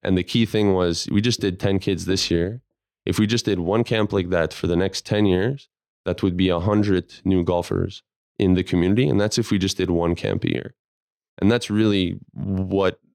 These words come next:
a lot of people were saying was, "Well, if you do it like that, there'll be more people that pick up golf." And we're kind of at a point where there's less people playing golf. And that's one thing we heard a lot about, was this is really good to get kids back into golf, because it's good for them personally, it's good for them athletically, it's good for them mentally, et cetera. So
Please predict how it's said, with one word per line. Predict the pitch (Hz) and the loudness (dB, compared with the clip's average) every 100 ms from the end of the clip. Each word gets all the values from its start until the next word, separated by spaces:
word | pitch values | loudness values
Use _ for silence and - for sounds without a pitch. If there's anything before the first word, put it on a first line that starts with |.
| _ _ | _ _
a | 92 | 0
lot | 98 92 | 2 2
of | |
people | - 101 95 | 2 2 2
were | 87 | 2
saying | 85 120 147 87 85 | 0 2 2 2 0
was, | 90 82 - _ _ _ - | -2 -4 -12 _ _ _ -4
"Well, | 117 | -2
if | 120 | 0
you | 117 | 2
do | 151 | 2
it | |
like | 120 110 | 2 0
that, | 82 113 | 0 0
there'll | 95 | 2
be | 101 | 2
more | 110 104 | 2 2
people | 117 104 | 0 0
that | 98 92 | -2 -2
pick | 107 101 | -2 -2
up | 92 | -2
golf." | - 135 160 | -2 -2 -2
And | 92 90 - _ _ _ _ _ | -4 -4 -10 _ _ _ _ _
we're | - | -6
kind | 101 117 113 | 0 2 2
of | 107 | 2
at | |
a | 95 | 0
point | - 110 107 | 2 0 2
where | 104 | 0
there's | 92 92 | 0 0
less | 101 107 - - | 0 0 -2 -8
people | - 123 117 107 | 0 2 2 0
playing | - 98 92 87 | 2 0 2 2
golf. | 90 131 - | 0 0 0
And | 98 | 0
that's | 98 - | 0 0
one | 98 | 0
thing | 95 92 | 2 2
we | 87 | 2
heard | 92 87 | 2 0
a | |
lot | 82 87 | 0 0
about, | 85 87 87 | -2 -2 -2
was | 107 92 | -2 0
this | 101 | 0
is | 95 95 | 0 0
really | 101 90 | -2 0
good | 95 87 | -2 -2
to | 87 | -2
get | 85 | -4
kids | - 90 90 | -2 -4 -2
back | 87 90 | -2 0
into | 90 87 | -2 -2
golf, | 92 90 90 _ _ _ _ _ | -2 -4 -6 _ _ _ _ _
because | 104 92 | 0 0
it's | 87 | 0
good | - 98 | 0 -2
for | - 90 | 0 -2
them | 92 95 90 90 _ _ _ - | 0 2 0 -4 _ _ _ -2
personally, | 113 - 110 107 | 0 2 2 4
it's | 101 - | 2 0
good | 98 | -2
for | 92 92 | -2 0
them | 92 90 | 2 0
athletically, | 82 98 92 - 98 | 0 -2 -2 0 0
it's | 92 | 0
good | 95 85 | -2 -2
for | 92 | -2
them | 87 85 | 0 2
mentally, | 92 92 87 87 | 0 0 0 0
et | - | 0
cetera. | 95 87 85 92 | -2 0 -2 -2
So | - | -8